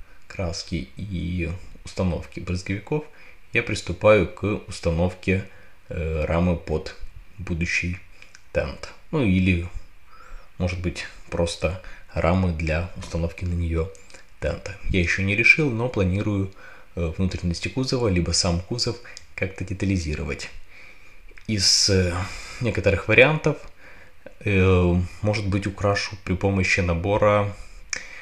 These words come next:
британского пехотного вооружения. В целом, данный набор уже у меня имеется. Э, в-,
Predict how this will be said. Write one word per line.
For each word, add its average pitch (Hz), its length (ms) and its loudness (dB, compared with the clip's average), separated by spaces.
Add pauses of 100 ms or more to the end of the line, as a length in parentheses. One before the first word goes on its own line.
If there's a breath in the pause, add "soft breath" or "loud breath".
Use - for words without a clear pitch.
(160 loud breath)
британского - 500 2
пехотного 87 600 4
вооружения. - 800 4 (1700 loud breath)
В - 60 -14
целом, 82 400 2 (120)
данный 87 320 4
набор 87 340 2
уже 87 200 -2
у - 120 -4
меня 87 340 0 (360 loud breath)
имеется. 139 800 2 (800 soft breath)
Э, 87 340 4
в-, 85 280 -8